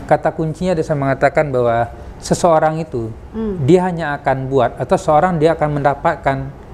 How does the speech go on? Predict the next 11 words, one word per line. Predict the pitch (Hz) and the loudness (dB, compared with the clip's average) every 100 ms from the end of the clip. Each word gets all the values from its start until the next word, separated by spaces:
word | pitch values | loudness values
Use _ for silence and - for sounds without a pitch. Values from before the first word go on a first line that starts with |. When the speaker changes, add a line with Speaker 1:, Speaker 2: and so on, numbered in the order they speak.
| - | -4
Speaker 1:
penghasilan | 139 143 127 226 180 120 120 | -2 -2 -2 0 0 0 -4
pada | 127 120 | -4 -2
diri | 120 120 127 | -4 -2 0
dia | 131 113 - - - - - - - | 0 0 -4 -12 -18 -18 -18 -16 -8
setiap | - 139 139 123 | -4 0 0 0
bulan, | 123 131 127 127 127 113 - | 0 2 2 2 -6 -10 -2
kah, | 123 - | -2 -2
setiap | - 131 127 | -4 -4 0
hari, | 120 127 | 0 0
segala | 127 127 127 | -4 -4 -2
macam. | 123 | -2